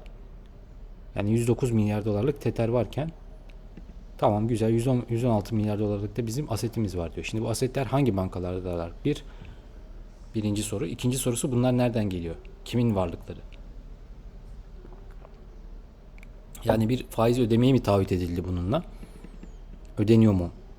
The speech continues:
kişilere? Nasıl bir yapı var bilmiyoruz yani. Ee, bunun ne kadar güvenilir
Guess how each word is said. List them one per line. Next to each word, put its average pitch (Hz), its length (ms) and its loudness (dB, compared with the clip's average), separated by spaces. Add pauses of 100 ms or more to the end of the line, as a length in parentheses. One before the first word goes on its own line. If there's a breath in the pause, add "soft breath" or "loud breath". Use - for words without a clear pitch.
(120)
kişilere? 98 540 0 (680)
Nasıl 113 220 0
bir 104 60 4
yapı 95 200 2
var 127 200 4
bilmiyoruz 104 420 4
yani. 85 200 -4 (1000)
Ee, 101 60 -8 (200)
bunun 120 280 6
ne 127 80 6
kadar 120 220 6
güvenilir 113 500 6